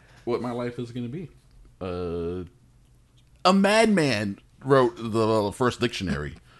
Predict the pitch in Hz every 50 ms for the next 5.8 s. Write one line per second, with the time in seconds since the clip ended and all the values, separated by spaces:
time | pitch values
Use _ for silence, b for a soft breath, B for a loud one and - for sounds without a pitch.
0 | b b b b b b 98 98 - - 107 - - - 113 107 104 - - 110
1 | 104 - - - - - 175 - - 147 - - 131 123 120 - - 101 90 80
2 | - - 76 76 78 - _ - - - _ _ _ _ _ _ _ _ _ -
3 | - - 95 82 - 87 87 90 87 82 80 - b b b b b - 143 123
4 | - 113 87 90 95 90 85 80 76 73 - - - - - - - - - -
5 | - 95 87 87 80 85 80 - - 76 73 69 76 78 85